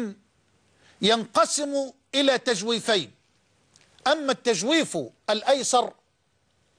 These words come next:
والتجويف الأيمن. التجويف الأيسر يحتوي على أذين أعلى وبطين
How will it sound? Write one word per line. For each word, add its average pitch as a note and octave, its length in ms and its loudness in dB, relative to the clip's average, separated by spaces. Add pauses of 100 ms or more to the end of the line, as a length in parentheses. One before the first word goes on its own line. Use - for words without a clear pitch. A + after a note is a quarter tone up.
(920)
والتجويف A3+ 800 2 (240)
الأيمن. A3 600 0 (1500)
التجويف B3 800 2
الأيسر B3 680 0 (100)
يحتوي A#3 600 0
على G#3+ 420 2 (200)
أذين A#3+ 540 2
أعلى G3+ 460 0 (720)
وبطين A3+ 720 4